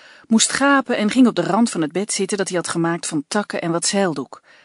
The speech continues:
Hij schudde zijn hoofd en even hoorde hij niets. Maar toen hoorde hij het weer.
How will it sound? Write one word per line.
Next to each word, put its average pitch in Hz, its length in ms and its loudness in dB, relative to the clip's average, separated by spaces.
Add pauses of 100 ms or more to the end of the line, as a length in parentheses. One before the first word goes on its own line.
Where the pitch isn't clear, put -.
(340)
Hij - 140 -10
schudde 208 340 0
zijn 165 140 0
hoofd 190 380 0
en 226 200 -2
even 262 300 4
hoorde 247 160 2
hij 226 100 4
niets. - 460 0 (680)
Maar - 180 -14
toen 269 160 4
hoorde 180 240 2
hij 202 100 -2
het 180 120 -6
weer. 151 320 -6